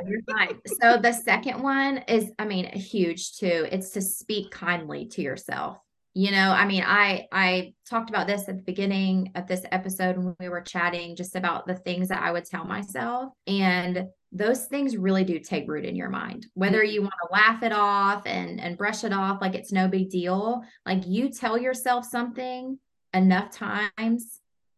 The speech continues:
Speaker 1: over time, you are going to believe it. And so don't talk down to yourself. You know, practically, like, what are the things you're saying to yourself when you look in the mirror? Like, what are those things that you're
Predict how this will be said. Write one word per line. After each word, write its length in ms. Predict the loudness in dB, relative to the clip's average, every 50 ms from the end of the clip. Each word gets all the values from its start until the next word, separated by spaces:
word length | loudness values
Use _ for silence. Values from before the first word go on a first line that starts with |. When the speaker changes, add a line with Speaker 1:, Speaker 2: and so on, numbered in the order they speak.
| _ _ 2
Speaker 1:
over 320 | 4 4 6 4 4 2
time, 560 | 0 -2 -4 -4 -2 -2 -2 -2 -2 -4 -6 -10 _ _ _ _ _ -4
you 200 | -2 2 4 4
are 80 | 4 4
going 340 | 4 2 2 2 2 0 0 -2
to 120 | -4 -6
believe 380 | -6 -6 -6 -6 -6 -6 -6 -4
it. 180 | -4 -4 -6 -8 -14 _ _ _ _ _ _ _ _ _ _ _ _ _ -2
And 140 | -2 -2 -2
so 560 | -2 -2 0 2 4 4 4 4 4 0 -2 -6 _ _ -8
don't 400 | -4 -2 0 0 -2 -4 -6 -12
talk 440 | -18 -14 -10 -6 -6 -4 -6 -6 -4 -2
down 240 | -2 0 0 0 -2
to 120 | -2 -2 -4
yourself. 580 | -6 -6 -8 -8 -8 -8 -8 -8 -10 -14 -8 _
You 80 | 0 2
know, 220 | 2 2 0 -4 -6
practically, 640 | 0 2 2 2 2 0 -4 -6 -4 -2 0 0 2
like, 180 | 4 2 2 2
what 260 | 2 0 2 2 2 2
are 80 | 0
the 160 | 0 -4 -4 -4
things 300 | -4 -2 0 0 0 0 0
you're 100 | 0 -2
saying 600 | -2 -6 -4 -2 0 0 2 2 2 2 2 0
to 100 | 0 -2
yourself 500 | -4 -4 -4 -4 -2 0 0 0 0 0
when 100 | 0 0
you 100 | 0 0
look 180 | 0 -2 -4 -4
in 100 | -6 -6
the 60 | -8
mirror? 380 | -8 -8 -10 -10 -10 -12 -12 -14 -16 _ _ _ _ _ _ _ _ _ _ _ _ _ _ _ _ _ _
Like, 200 | -4 -4 -2 -2
what 240 | -2 0 0 2 4
are 140 | 4 4 6
those 240 | 4 4 2 0 -2
things 500 | -4 -4 -2 0 2 2 2 2 0 0
that 160 | 0 0 0
you're 160 | 0 -2 -4